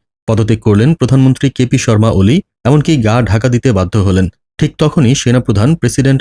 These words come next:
আর তরুণদের প্রতিনিধি বসেন আলোচনায়। সিদ্ধান্ত হয়, এক ভিন্ন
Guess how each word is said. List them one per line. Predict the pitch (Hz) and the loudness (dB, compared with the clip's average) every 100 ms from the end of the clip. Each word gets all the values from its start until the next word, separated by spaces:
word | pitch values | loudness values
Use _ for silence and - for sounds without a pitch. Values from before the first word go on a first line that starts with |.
| - | 0
আর | 92 | -2
তরুণদের | - 117 123 123 | 0 0 0 0
প্রতিনিধি | - 110 131 120 123 | -2 0 0 0 0
বসেন | 120 101 123 | 0 0 0
আলোচনায়। | 101 95 95 95 - _ _ 120 | 0 2 0 0 -4 _ _ -4
সিদ্ধান্ত | 107 107 101 | 0 0 0
হয়, | 113 180 - _ _ - | 0 0 -4 _ _ -4
এক | 139 95 | -2 2
ভিন্ন | 127 | 2